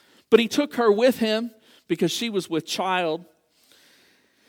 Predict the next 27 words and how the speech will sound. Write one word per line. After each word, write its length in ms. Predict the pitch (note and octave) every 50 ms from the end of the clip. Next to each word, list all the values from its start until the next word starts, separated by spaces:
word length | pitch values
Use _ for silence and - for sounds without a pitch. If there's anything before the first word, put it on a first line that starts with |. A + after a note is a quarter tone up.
| _ _ _ _ _ _ _ -
You 80 | C4+
know, 320 | C4 B3+ A#3+ A#3+ A#3 A#3 G#3+
she 240 | - - - C#4 C4+
may 200 | B3 A#3+ A#3 B3
have 240 | B3 G3+ F3 E3 -
been 160 | G3 G3 F#3+
excited 540 | F#3 F3 - - A#3 G#3 G#3+ G#3 F3 D3+ C#3+
to 80 | C#3+
go 360 | C#3 C#3 C3 C3+ D#3 F3 F3+ - - - - _ _ _ _ _ _ _ _ _ _ _ _ _ _ _ _ _ _ _ _ _ _ -
because 460 | A#3 - - G#3 G3 F#3 - - - _ _ _ _
maybe 280 | - G#3+ A#3+ B3+ G#3+ F#3+
he 140 | G3 A3+
was 160 | G#3+ F#3 E3 F3
just 180 | F#3 - -
taking 280 | - G#3+ G3+ G3+ - F3
her 60 | E3
out 180 | E3+ F#3 F#3+ F#3
of 100 | E3+ F3
that 180 | F3+ F3 E3+
situation, 640 | - G3 F3+ - E3+ D#3+ F3 F3+ F3 - - C3+ C3
everybody 440 | D3 D3+ D3+ D3+ D#3 D3+ C#3+ C#3
talking 360 | C3 - E3 D3+ D3+ - - C3
about 240 | C3 C#3 C#3 C3+
her 60 | C3+ C3+
in 60 | C3
her 100 | C3 B2+
hometown. 560 | C3+ C#3+ C3+ C3 A#2+ D3 C#3 B2+ A#2 B2+